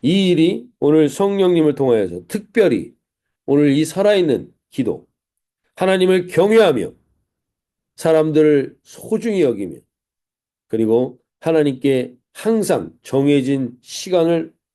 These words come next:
주님 앞에 기도하는 이 사람들을 통해서, 그리고 자기의 뜻을 언제나 기도할 때마다 내려놓고 하나님의 뜻을 받아들이는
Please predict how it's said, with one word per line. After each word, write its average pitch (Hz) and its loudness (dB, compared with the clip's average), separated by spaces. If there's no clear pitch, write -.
주님 156 -2
앞에 143 0
기도하는 135 -2
이 147 -2
사람들을 180 0
통해서, 98 -6
그리고 143 0
자기의 220 2
뜻을 151 -2
언제나 123 -2
기도할 156 0
때마다 120 0
내려놓고 139 -2
하나님의 226 2
뜻을 175 0
받아들이는 135 0